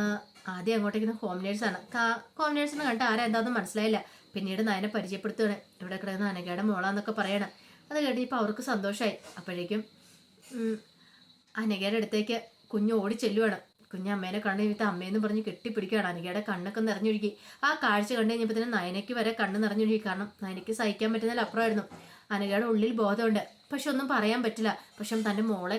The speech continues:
കണ്ടു കഴിഞ്ഞപ്പോഴത്തേനും എന്ത് ചെയ്യണമെന്ന് അറിയത്തില്ല. ഒന്ന് മുറുക്കെ കെട്ടിപ്പിടിക്കാനോ ഒന്ന് ഉമ്മ വെക്കാനോ പോലും പറ്റാത്ത അവസ്ഥയില.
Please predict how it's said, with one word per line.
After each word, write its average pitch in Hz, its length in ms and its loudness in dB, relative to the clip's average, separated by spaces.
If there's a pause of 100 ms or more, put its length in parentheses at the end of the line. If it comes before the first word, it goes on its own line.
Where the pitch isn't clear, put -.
കണ്ടു 208 200 0
കഴിഞ്ഞപ്പോഴത്തേനും 220 540 2 (160)
എന്ത് 190 200 -2
ചെയ്യണമെന്ന് 214 300 2
അറിയത്തില്ല. 208 220 0 (280)
ഒന്ന് 294 220 0
മുറുക്കെ 214 400 0
കെട്ടിപ്പിടിക്കാനോ 226 600 0 (180)
ഒന്ന് 240 200 -4
ഉമ്മ 202 120 2 (100)
വെക്കാനോ 226 340 0 (720)
പോലും 226 260 -2
പറ്റാത്ത 196 380 -2
അവസ്ഥയില. 208 320 0